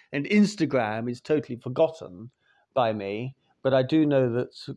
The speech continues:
quite a lot of my very close friends are on Instagram, and I always feel quite guilty that I don't, uh, check their posts out more, you know? You know, it's terrible, isn't it? Instagram guilt,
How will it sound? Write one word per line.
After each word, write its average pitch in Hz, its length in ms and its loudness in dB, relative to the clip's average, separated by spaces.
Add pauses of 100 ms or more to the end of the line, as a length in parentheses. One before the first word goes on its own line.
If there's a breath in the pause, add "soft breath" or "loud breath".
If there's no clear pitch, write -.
(340)
quite - 220 0
a 165 60 2
lot 165 240 4
of 131 160 -4
my 120 220 -2 (340)
very 131 180 2
close 123 340 -4
friends 123 460 0
are 120 60 -2
on 147 160 2
Instagram, 98 720 -8 (460 soft breath)
and 123 100 -4
I 127 40 0
always 147 400 0
feel 139 220 -6
quite 135 300 -10
guilty 151 380 -4
that - 140 -12
I 113 60 -12
don't, 117 420 -8 (300)
uh, 113 240 -10 (640)
check - 300 -14
their 127 140 -8
posts 147 500 -12
out 151 260 -12
more, 160 240 -12
you 160 120 -14
know? 175 220 -14 (140)
You 175 140 -12
know, 143 200 -14
it's - 140 -20 (100)
terrible, 90 300 -6
isn't - 260 -18
it? 104 120 -20 (500)
Instagram 123 640 -4
guilt, 117 400 -8